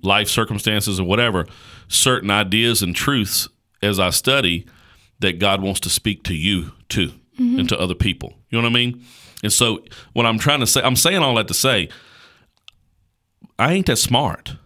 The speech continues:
Speaker 1: Like, I'm not that good to sit around and go,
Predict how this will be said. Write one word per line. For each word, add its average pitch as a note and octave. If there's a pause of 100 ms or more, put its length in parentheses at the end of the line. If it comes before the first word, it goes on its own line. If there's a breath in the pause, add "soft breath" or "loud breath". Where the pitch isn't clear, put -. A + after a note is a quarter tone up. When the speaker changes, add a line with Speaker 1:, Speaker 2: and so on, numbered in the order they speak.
(380)
Speaker 1:
Like, -
I'm C#3
not D3+
that G2
good F#2 (540)
to A#2+
sit -
around G#2+
and F2
go, E2+